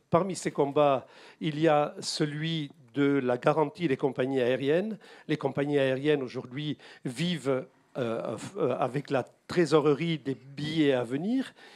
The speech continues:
et elles font ce que l'on appelle dans nos activités, elles font en permanence de la cavalerie.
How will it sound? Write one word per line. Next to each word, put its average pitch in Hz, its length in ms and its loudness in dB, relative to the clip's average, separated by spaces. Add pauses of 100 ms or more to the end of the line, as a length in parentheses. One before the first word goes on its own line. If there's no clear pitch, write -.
(160)
et 151 80 0
elles 151 220 2
font 180 240 2
ce - 160 -6
que - 140 -2
l'on 139 160 2
appelle 147 320 2
dans 139 100 0
nos 131 200 -4
activités, 139 540 -2
elles 131 160 4
font 143 260 2
en 190 120 4
permanence 160 680 2
de 120 60 -8
la 117 80 0
cavalerie. 165 600 -2